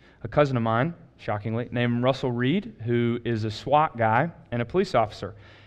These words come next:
And my dad and he were talking, this was back when, like, you know when you're super young and you just hang on to, like, everything your dad says and you remember all, that's where I was at this, this was, like, eight years ago. And I remember my dad and Russell were talking, so I'm just, like,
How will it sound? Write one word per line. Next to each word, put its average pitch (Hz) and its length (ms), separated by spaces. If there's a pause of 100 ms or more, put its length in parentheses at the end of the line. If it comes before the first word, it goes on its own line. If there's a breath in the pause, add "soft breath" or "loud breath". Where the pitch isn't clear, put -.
(200 soft breath)
And 120 560 (180)
my 127 260
dad 127 600
and 120 100
he 127 200
were 120 100
talking, 123 580
this 151 140
was 151 140
back 139 240
when, 131 120
like, 120 280 (180)
you 147 120
know 180 80
when 175 140
you're 139 100
super 139 280
young 135 320
and 127 80
you 131 80
just 120 140
hang 131 160
on 131 140
to, 120 60
like, 110 200
everything 120 340
your 120 100
dad 117 220
says 120 240
and 113 80
you 113 60
remember 113 280
all, 110 180
that's 131 200
where 123 100
I 120 60
was 120 220
at 120 60
this, 117 120
this 131 160
was, 131 100
like, 120 220 (100)
eight 131 180
years 127 220
ago. 127 240 (380 loud breath)
And 123 100
I 127 40
remember 147 200
my 131 140
dad 127 300
and 117 120
Russell 123 260
were 113 100
talking, 123 420
so 113 140
I'm 123 100
just, 123 160
like, 113 160